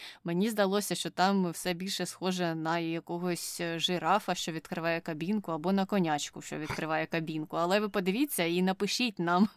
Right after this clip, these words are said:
<laughs> як вам здається, хто там такий і чи купальниця це насправді. І, до речі, писати нам про це можна на нашу пошту подкаст Н Б Г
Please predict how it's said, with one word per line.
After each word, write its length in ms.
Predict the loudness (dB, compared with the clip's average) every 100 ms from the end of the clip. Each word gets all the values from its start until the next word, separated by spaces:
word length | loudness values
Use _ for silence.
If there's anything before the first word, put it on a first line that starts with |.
| -8 _ -6
<laughs> 420 | -2 -2 -4 -2
як 200 | 0 2
вам 160 | 2 0
здається, 520 | 0 0 0 -2 -6
хто 200 | -6 -4
там 240 | 0 0
такий 480 | 0 -2 -2 -2 -2
і 340 | -2 -4 -4 -4
чи 200 | -2 -4
купальниця 600 | -2 2 2 2 -2 -6
це 200 | -4 -2
насправді. 800 | 0 0 0 -2 -2 -2 -10 -14 -18 -20 -10
І, 180 | -4 -2
до 140 | 2 2
речі, 360 | 2 -2 -12 -18 -20 _
писати 460 | -6 0 0 2 0
нам 380 | 0 0 -2 -8
про 180 | -8 -8
це 300 | -6 -4 -4 -4 -4
можна 440 | -2 0 0 2
на 140 | 0
нашу 340 | 0 -2 -2 -6
пошту 600 | -6 -8 -6 -6 -6 -6 -10 _ -6
подкаст 600 | -6 -4 0 0 -2 -2
Н 220 | 2 2
Б 120 | 2 -2
Г 380 | -2 -4 -4